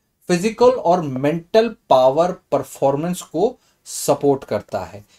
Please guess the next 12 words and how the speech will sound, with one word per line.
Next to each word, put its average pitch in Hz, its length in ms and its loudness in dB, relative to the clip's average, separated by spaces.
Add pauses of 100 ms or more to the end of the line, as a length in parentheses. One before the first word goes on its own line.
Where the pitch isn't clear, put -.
(140)
ये 135 120 0
इम्यून 123 300 -4
सिस्टम 190 520 -4
को 208 200 4
भी 220 180 -2
और 233 280 4
overall 214 460 4
आपकी 180 340 0
वाइटैलिटी 123 800 -4
को 196 220 -2 (420)
प्रमोट 117 420 -4
करेगा। - 440 -18